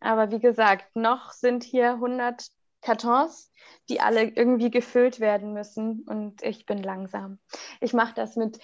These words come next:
äh, sehr vielen Hörbüchern nebenher, aber ich freue mich und ich vermute also Ende der Woche, Anfang nächste Woche. Genau.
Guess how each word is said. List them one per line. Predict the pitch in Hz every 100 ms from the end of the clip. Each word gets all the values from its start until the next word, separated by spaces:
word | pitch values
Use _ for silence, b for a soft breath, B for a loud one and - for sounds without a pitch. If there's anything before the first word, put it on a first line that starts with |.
| B 254
äh, | - 240
sehr | 226 220
vielen | 214 - 214 208
Hörbüchern | 240 262 277 269 262 240
nebenher, | 233 226 220 214 220 214 -
aber | 208 208 208
ich | -
freue | - 208 208
mich | 214 208 214
und | - 202
ich | - -
vermute | 214 202 214 214
also | - 190 -
Ende | 214 202 196
der | 208
Woche, | 202 214 - 269 277 269 _ _ -
Anfang | 240 220 220
nächste | 214 214 - 220 -
Woche. | 214 - 214 _ _ _ _
Genau. | 262 240 196 190